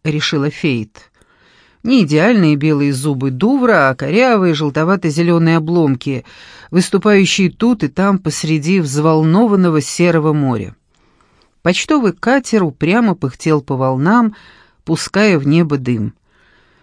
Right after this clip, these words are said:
«Скопа», проговорила Фейт, стуча зубами, и показала рукой. Ее шестилетний брат Говард повернулся, но слишком медленно,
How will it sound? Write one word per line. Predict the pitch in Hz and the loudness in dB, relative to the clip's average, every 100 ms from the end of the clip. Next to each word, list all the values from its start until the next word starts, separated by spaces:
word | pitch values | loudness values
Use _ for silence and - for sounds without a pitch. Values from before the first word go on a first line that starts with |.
| _ _ | _ _
«Скопа», | - - - 185 - 185 165 143 127 - _ _ _ - | -14 -10 -6 -6 -4 0 2 2 -2 -8 _ _ _ -4
проговорила | 156 151 151 160 165 151 | -2 2 2 2 2 -2
Фейт, | - 214 214 | -2 -2 -2
стуча | - - 175 - 151 | -6 -6 -4 -2 -2
зубами, | 139 151 151 220 240 220 214 _ _ | 0 -2 2 2 4 2 0 _ _
и | - | -8
показала | 151 147 139 139 180 165 | -6 -4 -4 0 0 0
рукой. | 143 - 104 95 _ _ _ _ _ _ _ _ _ _ _ _ _ _ _ _ _ _ _ _ _ - | -2 -4 -10 -10 _ _ _ _ _ _ _ _ _ _ _ _ _ _ _ _ _ _ _ _ _ -2
Ее | 180 220 247 | 2 4 4
шестилетний | 247 233 - 220 247 214 208 | 2 -2 -2 0 0 0 0
брат | 202 185 208 196 | 2 2 0 0
Говард | 170 196 226 190 - | -2 0 2 0 0
повернулся, | 208 202 214 208 156 113 - 143 | 0 2 4 4 2 0 -4 -2
но | 151 | 0
слишком | 135 185 175 - 185 | -2 -2 -2 0 0
медленно, | 247 240 127 123 117 | 2 0 0 -2 -4